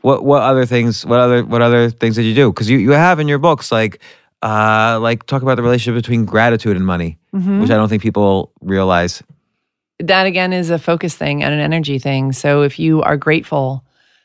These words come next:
Speaker 2: what you appreciate, appreciates. And so if you're, you know, even your debt, be appreciative that you've got debt, because debt means that you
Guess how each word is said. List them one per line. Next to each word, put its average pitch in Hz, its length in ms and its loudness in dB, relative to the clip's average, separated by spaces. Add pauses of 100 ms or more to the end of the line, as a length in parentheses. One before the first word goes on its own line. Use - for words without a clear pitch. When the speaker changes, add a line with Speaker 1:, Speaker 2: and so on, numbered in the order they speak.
(100)
Speaker 2:
what - 200 -4
you 165 100 -4
appreciate, 170 960 -8 (140)
appreciates. - 1000 -14
And 139 240 -6
so 143 440 0
if - 200 -4
you're, 143 280 0
you 175 120 -2
know, 160 120 2
even 160 200 2
your 196 140 2
debt, 180 560 -2 (200)
be 156 180 -2
appreciative 180 640 -4
that 170 160 -6
you've 170 180 -4
got - 280 0
debt, 196 260 0
because - 280 -6
debt - 240 -4
means 170 300 -8
that 147 200 -10
you 160 460 -4